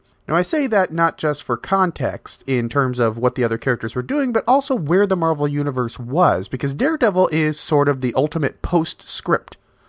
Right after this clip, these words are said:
to this initial dawning of the Marvel Universe. And I say that because it was one of the last comics to be added to Marvel's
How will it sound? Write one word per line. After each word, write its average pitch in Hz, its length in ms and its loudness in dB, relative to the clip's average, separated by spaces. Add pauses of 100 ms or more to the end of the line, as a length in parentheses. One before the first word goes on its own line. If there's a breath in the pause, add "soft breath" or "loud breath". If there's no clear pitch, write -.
(220 soft breath)
to 147 100 -4
this 131 460 0
initial 135 420 -2
dawning 127 540 2
of 110 80 -2
the 120 80 -2
Marvel 107 280 -2
Universe. 127 460 -2
And 131 100 -4
I 127 60 0
say 202 220 2
that 156 200 2
because 123 680 0 (320)
it 135 100 -4
was 156 180 -2
one 202 200 2
of 202 120 -2
the 156 120 4
last 175 520 0
comics 175 460 0
to 160 100 -2
be 143 280 -4
added 147 360 0
to 135 80 -6
Marvel's 127 580 -2